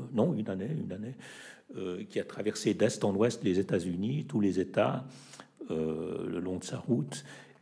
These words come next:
et il lui suffisait de toquer à la porte de n'importe quelle maison, et il était accueilli comme un roi, on lui offrait le repas. Euh, donc il y a vraiment là-bas encore une, une tradition, euh, d'hospitalité et une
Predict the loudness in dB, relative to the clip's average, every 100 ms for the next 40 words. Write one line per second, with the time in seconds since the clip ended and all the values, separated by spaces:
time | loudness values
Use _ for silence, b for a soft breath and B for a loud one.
0 | 8 8 10 6 2 -2 -6 -4 -6 -4
1 | 0 4 4 2 6 6 6 2 2 0
2 | 2 2 2 -2 -4 -2 2 2 4 2
3 | 2 -2 0 2 4 4 2 0 -4 -4
4 | -6 -10 -20 -20 _ _ 6 6 6 0
5 | -2 0 0 -2 -4 -4 -2 -4 -6 -6
6 | -6 -2 0 2 2 -2 -4 -4 -4 -4
7 | -4 -6 -2 2 4 2 0 -4 B B
8 | B B _ -2 0 2 0 -2 -4 -4
9 | -6 -6 -6 -6 -8 -8 -8 0 0 2
10 | 0 2 2 4 2 2 -4 2 2 2
11 | -2 -4 -6 -10 -12 -6 -4 -4 -4 -2
12 | 0 -2 -2 -4 -6 -8 -8 -8 -10 0
13 | 0 0 -6 0 0 0 -2 0 2 0
14 | -2 -4 -4 -8